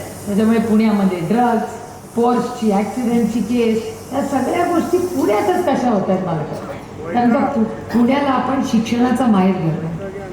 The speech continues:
आपल्याही पुरंदरमध्ये मला अभिमान वाटतो नेहमी सांगताना की या राज्यात सगळ्यात जास्त शिक्षक हे पुरंदर तालुक्यातले, ह्याचा आम्हाला सार्थ अभिमान आहे.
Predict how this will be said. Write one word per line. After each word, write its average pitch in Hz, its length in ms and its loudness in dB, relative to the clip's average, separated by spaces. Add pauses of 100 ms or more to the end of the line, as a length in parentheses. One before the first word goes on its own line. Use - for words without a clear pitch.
(140)
आपल्याही 254 400 2
पुरंदरमध्ये 202 720 0
मला 185 200 2
अभिमान 233 520 2
वाटतो 226 300 -2
नेहमी 196 260 0
सांगताना 180 480 -6 (420)
की 240 240 2
या 196 220 2
राज्यात 196 540 2 (180)
सगळ्यात 220 580 0
जास्त 220 420 0
शिक्षक - 560 -2 (460)
हे 226 60 4
पुरंदर 277 760 2
तालुक्यातले, 208 720 0
ह्याचा 196 300 2
आम्हाला 196 320 2
सार्थ 196 520 -2
अभिमान 151 340 -4
आहे. - 240 -12